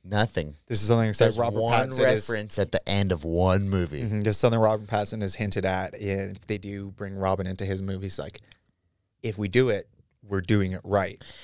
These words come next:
Speaker 2: It's a thirteen-year-old boy getting forced into vigilante crime fighting 'cause Batman is a fucking sociopath. But that's why I also love Nightwing, because
Speaker 1: It has
Speaker 2: that
Speaker 1: to be
Speaker 2: process
Speaker 1: Nightwing. It has to be
Speaker 2: Mm-hmm.
Speaker 1: Nightwing.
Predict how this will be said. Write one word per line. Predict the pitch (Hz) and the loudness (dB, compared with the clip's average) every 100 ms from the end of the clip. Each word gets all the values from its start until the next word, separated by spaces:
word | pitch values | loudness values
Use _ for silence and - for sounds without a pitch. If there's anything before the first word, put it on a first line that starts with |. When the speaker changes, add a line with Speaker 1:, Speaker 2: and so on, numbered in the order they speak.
| - | -8
Speaker 2:
It's | 123 117 | 0 0
a | - _ | 0 _
thirteen-year-old | 147 127 - 127 117 117 117 98 | 0 2 -2 -2 0 2 0 2
boy | 120 110 101 92 | 2 4 2 -2
getting | 104 98 | -6 -6
forced | - 127 113 107 | -2 2 2 0
into | 110 104 | -4 -4
vigilante | 98 101 104 113 107 104 98 - | -2 -2 -2 -4 -8 -8 -12 -14
crime | - 110 107 104 | -2 2 2 4
fighting | 101 95 | 2 0
'cause | 104 95 - | -4 -4 0
Batman | 113 110 104 | 0 0 -4
is | 98 | -4
a | 95 - | -6 -4
fucking | 113 98 98 | -2 -2 -6
sociopath. | 95 - 113 107 - 95 92 92 90 - - - _ - | -6 0 2 2 2 0 -2 -2 -4 -6 -14 -20 _ -2
But | |
that's | 113 110 | -2 2
why | 107 | 0
I | 104 | 2
also | 110 127 | 0 -2
love | 110 104 | -4 -2
Nightwing, | 107 143 117 107 95 92 - _ _ - | 0 0 -2 -4 -4 -6 -12 _ _ -4
because | 107 117 | 2 4
Speaker 1:
It | 120 | 4
has | |
Speaker 2:
that | 123 120 | 4 2
Speaker 1:
to | |
be | 139 | 0
Speaker 2:
process | 147 143 175 151 127 117 | 2 2 2 0 -2 -2
Speaker 1:
Nightwing. | |
It | - | -4
has | - 131 - | -2 -2 -2
to | 131 | -2
be | 123 | -2
Speaker 2:
Mm-hmm. | 120 | -2
Speaker 1:
Nightwing. | 71 | -4